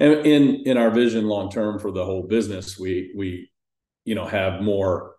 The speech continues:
industrialized versions on the table where, uh, you can, you know, you can do a pre-roll line if you wanted to, that has a better,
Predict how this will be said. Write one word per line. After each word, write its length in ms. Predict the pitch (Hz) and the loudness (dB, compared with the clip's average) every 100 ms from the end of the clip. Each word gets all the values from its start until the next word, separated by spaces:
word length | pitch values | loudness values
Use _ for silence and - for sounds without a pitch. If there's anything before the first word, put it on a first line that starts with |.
| - | -6
industrialized 960 | 107 104 98 - 90 87 85 82 80 92 | -2 0 0 -2 -4 -4 -6 -8 -10 -4
versions 480 | 92 90 90 80 | -2 -2 -6 -8
on 120 | 87 82 | -10 -10
the 100 | 80 | -10
table 440 | 87 85 80 80 | -8 -8 -8 -8
where, 320 | 82 78 73 _ _ _ _ _ - | -8 -10 -12 _ _ _ _ _ -14
uh, 500 | - 80 65 60 - - _ _ - | -10 -8 -10 -12 -16 -20 _ _ -4
you 120 | 101 | -4
can, 320 | 92 80 80 - | -4 -8 -12 -6
you 100 | 98 | -6
know, 260 | 76 - _ _ 240 285 _ | -6 -12 _ _ -20 -20 _
you 140 | 107 92 | -10 -8
can 100 | 90 | -2
do 140 | 87 | -2
a 20 | |
pre-roll 360 | - 101 92 87 | 0 0 0 -2
line 280 | 87 85 80 | -6 -8 -10
if 140 | 80 | -10
you 100 | 85 | -10
wanted 240 | 82 82 78 | -8 -10 -8
to, 300 | 87 80 82 | -6 -6 -6
that 180 | 82 78 _ - | -8 -12 _ -12
has 260 | 101 87 | -8 -6
a 60 | 90 | -6
better, 460 | 87 85 78 78 | -8 -8 -8 -12